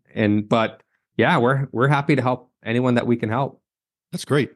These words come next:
Speaker 2: You know, the metaverse didn't kick off, you know, as Zuckerberg launched that, but we're, we're in the near future of a larger virtual reality and people logging in all the time.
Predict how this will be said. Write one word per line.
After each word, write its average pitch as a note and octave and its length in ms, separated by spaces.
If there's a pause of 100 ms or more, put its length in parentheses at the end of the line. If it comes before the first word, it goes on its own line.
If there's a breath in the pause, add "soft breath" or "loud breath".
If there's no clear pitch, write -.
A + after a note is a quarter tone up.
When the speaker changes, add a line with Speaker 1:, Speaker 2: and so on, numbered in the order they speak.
(180)
Speaker 2:
You D#3+ 80
know, D3 80
the C3+ 80
metaverse C3+ 400
didn't B2 180
kick A#2 220
off, G2+ 280
you B2 100
know, G2+ 180
as G2 280
Zuckerberg G2 400
launched F#2 280
that, F#2+ 240
but C3 100
we're, D#3 240
we're D#3 260
in C3+ 180
the A#2+ 140 (480)
near B2 260
future G2+ 520 (320)
of G2+ 420
a G2 440 (100)
larger G#2 460
virtual G2 300
reality F#2+ 360
and F2 100
people G2+ 240
logging F#2 360
in F2+ 240 (140)
all F#2+ 120
the F2+ 80
time. G#2 300